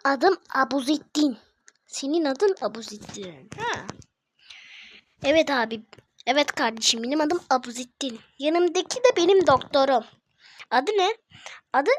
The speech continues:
Ahmet Doktor diye biliyorum. Ahmet Doktor mu?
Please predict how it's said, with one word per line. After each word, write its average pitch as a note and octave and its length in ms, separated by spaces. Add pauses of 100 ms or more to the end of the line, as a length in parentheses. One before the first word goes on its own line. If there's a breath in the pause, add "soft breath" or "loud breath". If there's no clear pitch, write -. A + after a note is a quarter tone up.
(100)
Ahmet C#4+ 540
Doktor A#3+ 440
diye G#3 220
biliyorum. G3+ 500
Ahmet B3 480
Doktor G#3+ 340
mu? C#4+ 200